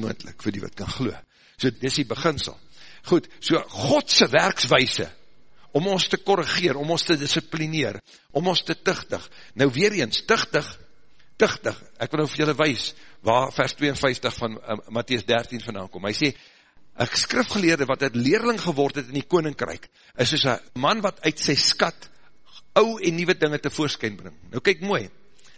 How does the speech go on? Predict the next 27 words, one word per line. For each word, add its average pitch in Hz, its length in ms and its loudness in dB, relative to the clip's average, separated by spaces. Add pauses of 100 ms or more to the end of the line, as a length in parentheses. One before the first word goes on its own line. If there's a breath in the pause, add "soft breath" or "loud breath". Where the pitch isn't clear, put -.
(360 loud breath)
Ons 277 300 6
het - 220 0 (240)
onder 180 220 4
die 165 220 -2
ou 202 180 6
verbond 151 500 -2
lering 117 440 0
waarin 110 220 -2
ons 117 140 -2
gestaan 107 440 0
het, - 220 -18 (500 loud breath)
het - 180 0
ons 202 160 -2
die 180 140 -2
woord 156 320 0
tigtiging 180 540 -2
gelees, 110 640 0 (640 soft breath)
as 151 340 4
dat - 240 2
tigtiging 156 580 0
die 131 140 2
resultaat 156 600 0
is 135 120 -4
van 123 160 -4
'n 113 40 -2
skuldig 120 380 -2
bevinding. 90 400 -10